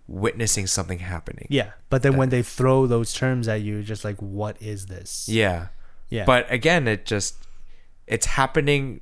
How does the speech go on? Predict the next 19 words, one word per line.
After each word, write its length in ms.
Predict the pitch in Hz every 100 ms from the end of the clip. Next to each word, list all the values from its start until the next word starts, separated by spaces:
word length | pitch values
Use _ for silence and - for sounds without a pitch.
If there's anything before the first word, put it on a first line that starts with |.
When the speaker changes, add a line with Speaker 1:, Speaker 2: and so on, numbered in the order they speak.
| -
Speaker 1:
regardless 720 | 90 101 110 117 110 110 107
of 60 | 95
the 60 | 101
fact 340 | - 92 -
of 140 | 90
whether 200 | 95 90
you 200 | 90 95 95
know, 880 | 95 95 92 92 92 90 90 82 - - - - - - - - - - - - - -
whether 420 | 110 101 104 104 98
you 80 | 98
know 120 | 95
what's 160 | 95
happening 300 | 101 92 87
or, 320 | 80 76 78 -
or 140 | 90
not, 240 | 87 78 - -
Speaker 2:
Mm-hmm. 240 | 120 123
Speaker 1:
right? 220 | 92 90
Like, 300 | 92 95 -